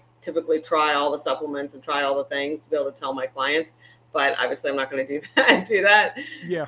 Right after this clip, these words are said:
Speaker 1: So, but I have clients that swear by it, um, and that's all they can do, and they can't do other things, other practitioners.
Speaker 2: Right, and I can comment on it a little, right, because we're, we're here today to talk about the health side.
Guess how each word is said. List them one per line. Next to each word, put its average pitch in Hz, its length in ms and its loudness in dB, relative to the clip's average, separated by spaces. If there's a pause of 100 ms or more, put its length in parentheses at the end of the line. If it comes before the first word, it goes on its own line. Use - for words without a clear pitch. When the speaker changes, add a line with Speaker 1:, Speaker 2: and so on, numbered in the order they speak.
Speaker 1:
So, 165 280 8
but 196 180 4
I 214 120 8
have 285 180 6
clients 226 440 4
that 160 320 2
swear 170 320 6
by 180 140 4
it, 151 400 2
um, 143 340 -6
and 151 120 -8
that's 151 180 -4
all 151 160 0
they 147 80 0
can 147 160 -6
do, 147 220 2
and 151 80 -4
they 139 100 -4
can't 139 240 -8
do 147 100 -2
other 139 200 0
things, 151 500 -8 (220)
other 151 140 -10
practitioners. 151 720 -10 (300)
Speaker 2:
Right, 214 280 0
and 226 80 -2
I 233 80 -2
can 262 160 -12
comment 202 340 -4
on 180 60 -6
it 160 120 -4
a 143 60 -4
little, 135 220 0
right, 131 200 -2
because 131 160 -6
we're, 180 180 0
we're 185 120 -2
here 196 160 -4
today 170 220 0
to 151 40 -4
talk 160 280 -4
about 139 200 -2
the 127 80 -8
health 131 240 -6
side. 131 380 -4